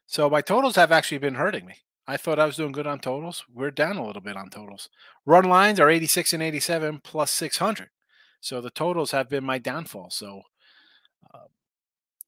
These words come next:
maybe, maybe missing out on this under eight and a half was a good thing, but it is on the site, and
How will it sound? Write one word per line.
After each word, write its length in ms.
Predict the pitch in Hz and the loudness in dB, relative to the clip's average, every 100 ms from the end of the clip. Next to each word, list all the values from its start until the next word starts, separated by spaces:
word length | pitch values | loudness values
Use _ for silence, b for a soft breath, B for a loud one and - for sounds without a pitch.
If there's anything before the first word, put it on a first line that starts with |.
| - _ - | -16 _ -16
maybe, 560 | 113 127 135 139 123 - | -8 -6 -4 -4 -6 -6
maybe 280 | 127 139 143 | -4 -2 0
missing 320 | 151 143 147 | 2 2 4
out 160 | 151 151 | 4 4
on 120 | 156 | 2
this 120 | 151 | 2
under 220 | 160 156 | 2 4
eight 80 | 165 | 4
and 80 | 160 | 4
a 40 | |
half 180 | 165 165 | 2 0
was 100 | 165 | -2
a 60 | 170 | -2
good 160 | 190 | -2
thing, 220 | 208 202 | 0 2
but 180 | 170 180 | 6 6
it 100 | 175 | 6
is 140 | 190 180 | 4 4
on 140 | 180 | 2
the 60 | 165 | 2
site, 380 | - 196 202 - - | 4 2 2 -4 -10
and 520 | 139 143 143 139 | -8 -6 -8 -10